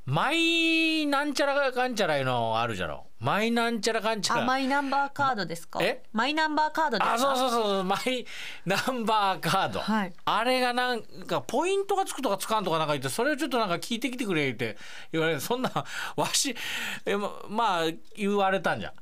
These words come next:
Speaker 2: はい。
Speaker 1: <laughs> なので、えー、言うて、まあ、その、そのマイなんちゃらかんちゃらのポイントのことを聞きに行こうかなと思ったんですけど、ちょ、ちょ、ちょ、ちょ、あん、ど、ど、ど、ど、どうしたんなん、あんた。わしの顔見て、
Speaker 2: いや。
Speaker 1: なんかじーっと見てどねしたん？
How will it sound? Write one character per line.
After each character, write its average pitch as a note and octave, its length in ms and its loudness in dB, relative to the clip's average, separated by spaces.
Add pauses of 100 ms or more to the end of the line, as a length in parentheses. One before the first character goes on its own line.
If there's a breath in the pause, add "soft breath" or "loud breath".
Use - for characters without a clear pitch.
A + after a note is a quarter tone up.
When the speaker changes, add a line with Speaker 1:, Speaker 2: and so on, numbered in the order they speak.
Speaker 2:
は A#3 380 0
い。 - 20 -4
Speaker 1:
<laughs> - 160 0
な - 180 -2
の A#3 60 0
で、 A#3+ 300 2 (360 loud breath)
え G#3+ 540 2
ー、 A3+ 60 2
言 F#3 100 4
う E3+ 60 0
て、 F3 160 2
ま F3 160 2
あ、 D#3 60 -2
そ D3 80 0
の、 C3+ 60 0
そ C#3+ 120 0
の D3 60 0
マ D#3 180 2
イ F3 60 0
な F3 120 2
ん E3 60 -4
ち F3 60 0
ゃ - 20 0
ら E3+ 40 2
か F3 120 2
ん E3 60 -4
ち D#3 40 0
ゃ C#3+ 60 4
ら B2 60 2
の A#2 80 -2
ポ C#3+ 180 2
イ D#3 40 0
ン D3+ 60 -2
ト D#3 80 0
の D#3 100 2
こ D#3 80 2
と D3 100 0
を C3+ 40 2
聞 A#2+ 40 -4
き - 200 -6
に C3+ 100 -2
行 C3 100 -2
こ C3+ 40 2
う A#2+ 60 0
か F#2 100 -2
な F#2 100 -6
と F#2 120 -10
思 F2 80 -8
っ - 20 -12
た F2 120 -8
ん - 20 -6
で E2 80 -10
す F#2+ 80 -6
け A2 40 -4
ど、 A#2+ 120 -2
ち D#3+ 80 0
ょ、 D3+ 40 0
ち D3+ 60 2
ょ、 D#3 60 2
ち C#3+ 80 0
ょ、 C#3+ 60 0
ち C#3+ 60 0
ょ、 C3+ 60 4
あ D3 80 2
ん、 C3+ 180 -6
ど、 C#3 140 0
ど、 D#3 100 0
ど、 C#3+ 200 0
ど、 B2 160 -2
ど C#3 100 0
う B2+ 60 0
し - 20 -4
た C3+ 140 0
ん A#2 40 -4
な F#2 100 -2
ん、 F2+ 40 -2
あ F#2 60 -4
ん - 20 -8
た。 D#2+ 200 -6 (100)
わ A#2 180 -2
し G#2 100 -6
の B2 80 0
顔 A#2 200 0
見 A2+ 100 -4
て、 G#2+ 80 -6
Speaker 2:
い - 20 -4
や。 G#2+ 80 0
Speaker 1:
な G2+ 60 -2
ん - 20 0
か F#2+ 40 -2
じ A2+ 100 -2
ー B2 140 0
っ - 20 -10
と A2 80 -6
見 A2+ 100 -2
て G2 80 -4
ど A2+ 160 -4
ね A#2 120 -2
し - 60 -8
た - 80 -4
ん？ - 60 -10